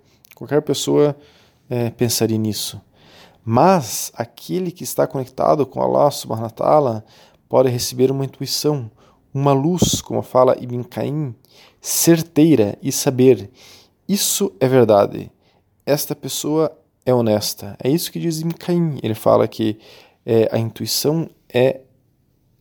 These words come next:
é, que é, é uma luz que Allah concede no coração da pessoa, que faz com que ela distingua a verdade da falsidade,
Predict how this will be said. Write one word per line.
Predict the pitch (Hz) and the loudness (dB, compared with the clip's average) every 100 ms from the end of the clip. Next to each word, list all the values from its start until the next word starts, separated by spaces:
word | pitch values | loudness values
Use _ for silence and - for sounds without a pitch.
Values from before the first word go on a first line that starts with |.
| _ _ _ | _ _ _
é, | 120 123 123 123 - _ _ _ _ _ - - - - _ | 2 4 4 0 -4 _ _ _ _ _ -20 -18 -18 -18 _
que | - - | -4 4
é, | 135 - | 4 4
é | - 120 127 | 0 2 4
uma | 131 | 4
luz | 120 131 175 - | 2 2 -2 -4
que | - | -2
Allah | 123 135 | 2 2
concede | - 123 - 135 131 | 0 -8 -4 -4 -4
no | 127 | -6
coração | 123 113 - | -6 -6 -4
da | 165 | -6
pessoa, | 170 - - 147 196 202 - _ _ _ _ _ - - _ | -6 -8 -4 -2 -2 -4 -8 _ _ _ _ _ -20 -20 _
que | - - | -2 2
faz | 156 | 2
com | 165 | 2
que | 165 | 0
ela | 156 | 0
distingua | 143 - - 190 190 123 104 92 _ - | -2 -2 0 0 0 -2 -2 -10 _ -4
a | 135 | -2
verdade | 127 135 123 117 151 170 180 | 0 -2 4 4 6 2 -2
da | 170 | -2
falsidade, | 165 - 143 143 156 113 98 | -4 -6 0 2 2 -2 -10